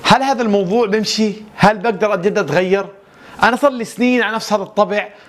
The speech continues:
صار لي سنين بتعاطى مخدرات، صار لي سنين دائمًا منكد، صار لي سنين الحياة مسكرة بوجهي. هل في أمل عن جد أتغير؟ بدنا نحكي عن هذا الموضوع بشكل علمي، شو بيحكي العلم عن موضوع التغيير؟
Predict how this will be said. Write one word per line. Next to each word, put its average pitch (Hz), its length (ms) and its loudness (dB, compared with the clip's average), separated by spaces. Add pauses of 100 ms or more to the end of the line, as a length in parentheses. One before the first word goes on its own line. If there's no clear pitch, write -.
صار 220 200 4
لي 220 100 0
سنين 214 280 -2
بتعاطى 190 380 0
مخدرات، 175 680 0 (220)
صار 202 160 2
لي 196 140 -4
سنين 196 320 -2
دائمًا 196 240 0
منكد، 185 560 -2 (200)
صار 196 180 4
لي 196 100 -2
سنين 196 240 -2
الحياة 185 300 -2
مسكرة 180 340 0
بوجهي. 175 440 0 (380)
هل 202 320 2
في 196 260 -2
أمل 190 340 -2
عن 135 120 -4
جد 170 180 0
أتغير؟ 160 480 0 (680)
بدنا 143 160 6
نحكي 185 240 0
عن 185 80 -4
هذا 190 180 -6
الموضوع 180 380 0
بشكل 185 360 -2
علمي، 214 400 -2 (340)
شو 247 280 2
بيحكي 220 360 -2
العلم 226 540 -2 (120)
عن 170 200 -2
موضوع 170 360 0
التغيير؟ 156 540 -2